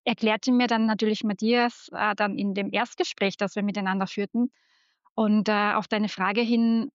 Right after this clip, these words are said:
warum ich dann im Endeffekt, äh, zu Be Mine gewechselt bin oder halt die Verantwortung hier fürs Marketing übernommen habe, ist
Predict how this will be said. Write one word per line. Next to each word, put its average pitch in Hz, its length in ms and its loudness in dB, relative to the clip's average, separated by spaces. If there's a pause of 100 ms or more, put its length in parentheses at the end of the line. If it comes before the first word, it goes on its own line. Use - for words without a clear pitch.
(160)
warum 208 460 0
ich 214 80 -4
dann 214 180 0
im 202 160 0
Endeffekt, 208 640 -2
äh, 214 140 0
zu 202 140 -4
Be 208 120 2
Mine 202 160 0
gewechselt 208 440 -2
bin 208 160 -2
oder 196 220 0
halt 196 220 -2 (100)
die 196 80 -6
Verantwortung 208 600 -2
hier 202 180 0
fürs 202 200 -6
Marketing 202 460 0
übernommen 208 460 0
habe, 208 240 0 (640)
ist - 280 -4